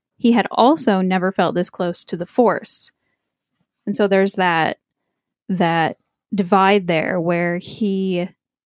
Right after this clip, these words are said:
feels more himself and more in tune with the Force than ever, but further from his fellow Jedi than ever before at the same time.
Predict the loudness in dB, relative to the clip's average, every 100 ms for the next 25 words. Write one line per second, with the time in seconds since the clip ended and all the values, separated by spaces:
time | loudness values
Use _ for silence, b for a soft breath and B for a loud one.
0 | _ _ _ 0 4 4 4 2 -2 0
1 | 2 4 4 2 2 2 2 0 2 2
2 | 2 -2 -2 -2 0 -2 -4 0 0 0
3 | -4 -8 -4 -2 0 2 0 -2 -6 B
4 | B -2 -2 -2 _ _ 2 4 4 2
5 | 0 -2 -2 -2 -2 -2 -2 -2 -2 -4
6 | -6 -6 -6 -8 -8 -8 -6 -4 -4 -2
7 | 0 0 -2 -4 -4 -4 -4 -4 -4